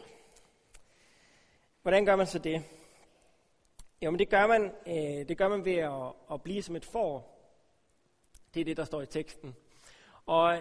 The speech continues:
øh, jeg ved ikke, jeg har taget billede med <laughs> af et får. Øh, eller det ligner faktisk lidt, det ligner lidt en gris med, med,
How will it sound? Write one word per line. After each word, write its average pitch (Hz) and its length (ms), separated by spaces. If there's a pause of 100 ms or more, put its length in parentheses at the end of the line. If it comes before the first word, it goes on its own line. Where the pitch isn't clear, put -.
(140)
øh, 160 560
jeg 175 100
ved 202 100
ikke, 190 160
jeg 185 100
har 180 80
taget 175 180
billede 214 240
med 208 180 (120)
<laughs> 180 100
af 165 80
et 156 80
får. 202 460 (440)
Øh, 156 460 (280)
eller 147 180
det 156 100
ligner 233 220
faktisk 165 260
lidt, 190 140 (200)
det 156 80
ligner 285 160
lidt 214 120
en 214 100
gris 247 520
med, 156 300
med, 151 340